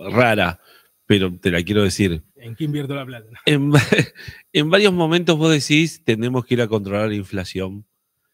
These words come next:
Speaker 1: y con un sistema bastante económico financiero, lo, lo explicás, o monetarista de, de algún modo. Lo que me preocupa es,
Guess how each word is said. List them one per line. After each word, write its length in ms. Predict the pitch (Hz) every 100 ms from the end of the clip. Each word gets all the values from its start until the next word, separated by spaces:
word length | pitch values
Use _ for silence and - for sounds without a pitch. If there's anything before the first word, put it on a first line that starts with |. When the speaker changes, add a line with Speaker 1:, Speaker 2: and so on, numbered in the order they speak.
| _ _ -
Speaker 1:
y 120 | 90
con 180 | 98 92
un 120 | 101
sistema 380 | 95 - 110 104
bastante 440 | 80 - 101 101
económico 500 | 90 90 98 101 85
financiero, 580 | 87 80 78 117 107 85
lo, 380 | 78 78 73 -
lo 120 | 73
explicás, 600 | 80 - 82 95 87 - _
o 120 | 87
monetarista 760 | 82 82 76 85 98 85 - 82
de, 220 | 78 71 _ _ _ _
de 80 | 85
algún 200 | 85 85
modo. 340 | 82 73 71 _ _ _ _ _
Lo 160 | 117 120
que 80 | 135
me 100 | 131
preocupa 460 | 135 143 196 185
es, 340 | 190 202 -